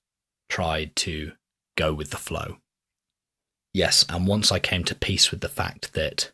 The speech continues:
the flow is beyond my power to control, I felt much better. Okay, so that was a bit of a ramble, but hopefully you get the general idea. But I should also add that even though the first day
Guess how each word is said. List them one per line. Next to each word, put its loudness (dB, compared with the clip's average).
the 0
flow 4
is 2
beyond 2
my -2
power 0
to 0
control, -2
I 0
felt -2
much -6
better. -4
Okay, 0
so 2
that 2
was 2
a 2
bit 0
of -2
a 0
ramble, -2
but -4
hopefully -4
you -4
get -6
the -6
general 0
idea. -4
But 0
I 4
should 6
also 8
add 4
that 0
even 12
though 10
the 4
first 4
day 0